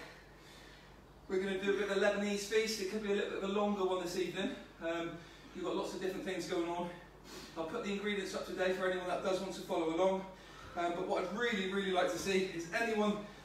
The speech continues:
that's tuned in to the cooking classes, um, at all throughout lockdown, let's just get everyone on board for this last one. I'd like to do a little bit of prize giving. Let's go. Um, for people that have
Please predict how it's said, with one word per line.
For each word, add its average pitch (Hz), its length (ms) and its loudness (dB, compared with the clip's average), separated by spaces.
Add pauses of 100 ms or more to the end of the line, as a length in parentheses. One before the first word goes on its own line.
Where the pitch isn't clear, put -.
that's - 300 -2
tuned 208 280 6
in 202 160 4 (160)
to 202 60 -8
the 185 80 -2
cooking 208 340 -2
classes, 185 600 2 (440)
um, 165 100 -2 (100)
at - 200 -2
all 220 300 4 (720)
throughout 196 260 4
lockdown, 196 460 2
let's - 160 -8
just 196 140 -4
get 202 140 2
everyone 190 400 2 (540)
on 175 120 -2
board 185 200 6
for 185 120 -4
this 185 120 -4
last 175 240 2
one. 180 200 2 (240)
I'd 156 80 -2
like 170 200 -2
to 175 60 -4
do 170 60 2
a - 20 2
little - 160 2
bit - 100 -2
of - 60 -4
prize 185 280 2
giving. 190 340 2
Let's - 140 -4
go. 233 100 4 (840)
Um, 175 140 -2 (140)
for 190 80 -4
people 190 360 -2
that 190 120 2
have 156 140 -2